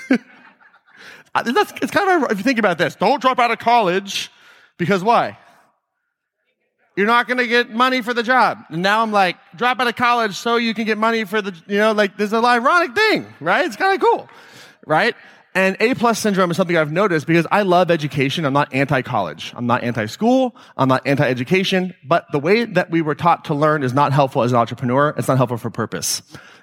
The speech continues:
And I'm gonna prove it to you, okay? So Eric Schmidt,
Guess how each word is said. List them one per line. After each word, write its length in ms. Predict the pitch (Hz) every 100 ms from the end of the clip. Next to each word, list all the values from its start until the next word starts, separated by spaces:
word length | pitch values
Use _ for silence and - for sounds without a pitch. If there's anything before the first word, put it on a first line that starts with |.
| -
And 80 | 131
I'm 40 |
gonna 100 | 123
prove 200 | 135 117
it 60 | 110
to 100 | 78
you, 140 | - _ -
okay? 340 | 123 127 156 - - - - -
So 140 | 180
Eric 260 | 175 220 247
Schmidt, 360 | - 196 190